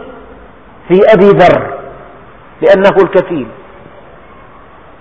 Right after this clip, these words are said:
ثم لاح في الأفق شبح بعيد، انتظروا فإذا الرجل الذي عاهد الله أن يعود ليقتل، وها هو ذا قد عاد.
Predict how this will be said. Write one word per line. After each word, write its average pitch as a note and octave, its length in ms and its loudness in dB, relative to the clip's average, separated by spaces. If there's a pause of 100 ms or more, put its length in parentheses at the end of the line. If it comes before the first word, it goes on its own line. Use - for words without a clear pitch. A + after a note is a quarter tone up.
(1600)
ثم C4+ 180 0
لاح A3 340 2 (420)
في G3 100 2
الأفق - 440 -2 (140)
شبح F#3 360 2
بعيد، E3+ 540 -2 (1400)
انتظروا G#3+ 760 2 (600)
فإذا F#3+ 340 2
الرجل F#3 560 2
الذي F3 520 0 (840)
عاهد E3+ 540 2
الله E3+ 720 0 (340)
أن D#3+ 160 0
يعود E3 400 2
ليقتل، D#3 680 0 (720)
وها E3 300 2
هو E3+ 140 2
ذا D#3+ 280 2
قد D3+ 320 -4
عاد. C3+ 340 0